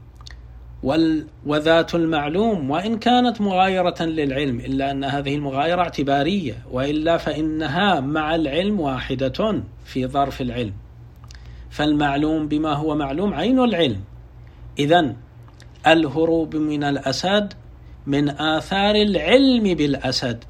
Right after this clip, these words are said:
لا من آثار ذات الأسد، ولا من آثار ذات الأسد بشرط العلم، بل هي من آثار العلم. فمقصود المحقق الأصفهاني من الأمر بوجوده العلمي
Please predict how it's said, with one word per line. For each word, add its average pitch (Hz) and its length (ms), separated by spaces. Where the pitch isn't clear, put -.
لا 151 240
من 240 200
آثار 208 600
ذات 170 340
الأسد، 151 640
ولا 247 400
من 226 240
آثار 185 560
ذات 180 340
الأسد 165 460
بشرط 135 360
العلم، 104 340
بل 139 180
هي 180 180
من 196 200
آثار 139 540
العلم. 127 720
فمقصود 156 720
المحقق 147 760
الأصفهاني 143 600
من 139 160
الأمر 139 400
بوجوده 135 600
العلمي 139 680